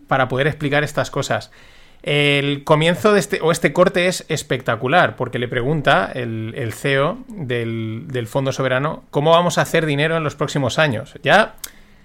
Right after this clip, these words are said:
que te lo estén preguntando ya es llamativo, ¿no? Eh, ¿cómo vamos a hacer dinero? Porque tampoco lo tiene claro. Y el comienzo, eh, Stanley, mm, em, mm, eh, oh boy, ¿no? Dice, se queda, n-, no lo tiene claro,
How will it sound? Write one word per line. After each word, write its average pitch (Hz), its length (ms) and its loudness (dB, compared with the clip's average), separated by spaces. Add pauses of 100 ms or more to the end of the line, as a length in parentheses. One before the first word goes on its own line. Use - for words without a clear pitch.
(120)
que 135 120 -4
te 139 80 0
lo 139 40 2
estén 165 200 0
preguntando 185 540 6
ya 165 260 6
es 156 160 0
llamativo, 139 560 2
¿no? 147 240 -6 (580)
Eh, 135 600 -2 (300)
¿cómo 196 280 8
vamos 175 180 6
a 156 60 2
hacer 147 180 0
dinero? 139 300 0
Porque 117 320 -8 (120)
tampoco 156 380 2
lo 135 100 2
tiene 131 220 0
claro. 120 340 0
Y 151 220 -2
el 143 160 -2
comienzo, 156 800 0
eh, 135 220 -4
Stanley, 190 640 -4 (120)
mm, 143 220 -2 (100)
em, 139 360 0 (160)
mm, 151 400 0 (640)
eh, 147 180 -4
oh 175 180 2
boy, 147 340 2
¿no? 165 180 2
Dice, 131 440 -4
se - 200 -4
queda, 165 360 2 (720)
n-, 143 300 -2
no 156 260 2
lo 170 140 4
tiene 117 240 -2
claro, - 240 -8